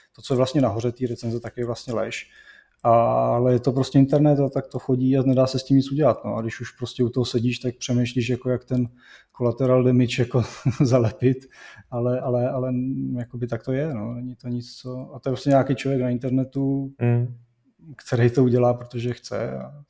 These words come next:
Speaker 2: A, a
Speaker 1: to je
Speaker 2: asi
Speaker 1: celý.
Speaker 2: to ani není troll, jo, jak máš pravdu, prostě řekl, napsal tam názor, prostě vlastně jako lež, jo, asi je to lež, prostě nemá pravdu ve spoustě
Speaker 1: Ne,
Speaker 2: těch
Speaker 1: já,
Speaker 2: věcech,
Speaker 1: já, já
Speaker 2: ale vlastně mě by zajímalo, co to s tebou jako s vývojářem udělá, protože tohle jako,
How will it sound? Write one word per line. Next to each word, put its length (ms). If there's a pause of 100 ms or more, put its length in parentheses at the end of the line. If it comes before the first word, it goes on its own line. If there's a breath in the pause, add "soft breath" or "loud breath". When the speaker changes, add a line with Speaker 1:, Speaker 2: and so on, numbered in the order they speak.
(260 loud breath)
Speaker 2:
A, 100
a 100
Speaker 1:
to 60
je 60
Speaker 2:
asi 140
Speaker 1:
celý. 100
Speaker 2:
to 80
ani 160
není 140
troll, 280
jo, 140
jak 140
máš 160
pravdu, 240
prostě 260
řekl, 200
napsal 240
tam 160
názor, 360
prostě 280
vlastně 540
jako 420
lež, 480
jo, 340
asi 180
je 80
to 100
lež, 240
prostě 280
nemá 200
pravdu 340
ve 100
spoustě 300
Speaker 1:
Ne, 60
Speaker 2:
těch 80
Speaker 1:
já, 40
Speaker 2:
věcech, 600
Speaker 1:
já, 60
já 120
Speaker 2:
ale 100
vlastně 260 (380 soft breath)
mě 80
by 80
zajímalo, 220
co 100
to 80
s 60
tebou 160
jako 160
s 40
vývojářem 360
udělá, 260
protože 260
tohle 280
jako, 200